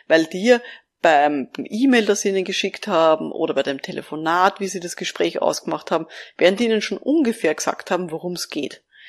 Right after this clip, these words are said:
Die werden Ihnen schon irgendwas gesagt haben. Und wenn nicht,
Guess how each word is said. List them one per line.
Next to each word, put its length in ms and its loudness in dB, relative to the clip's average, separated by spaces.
Die 80 -4
werden 200 6
Ihnen 220 4
schon 140 -2
irgendwas 420 0
gesagt 360 -8
haben. 160 -10
Und 180 -6
wenn 180 0
nicht, 400 0